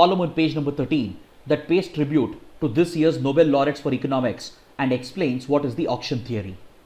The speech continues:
See, auction theory is basically a branch of economics that deals with the process of auctions.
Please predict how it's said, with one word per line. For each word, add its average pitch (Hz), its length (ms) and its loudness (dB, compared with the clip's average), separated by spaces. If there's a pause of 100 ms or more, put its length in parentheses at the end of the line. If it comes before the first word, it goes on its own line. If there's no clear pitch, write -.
(580)
See, 165 140 -2
auction 156 320 0
theory 143 480 2 (180)
is 143 200 0
basically 147 400 0
a 143 40 6
branch 139 380 0
of 156 160 -2
economics 135 680 -4 (180)
that 113 240 -2
deals 175 260 -2
with 143 80 -2
the 160 80 2
process 143 440 -2
of 151 200 2
auctions. - 640 -6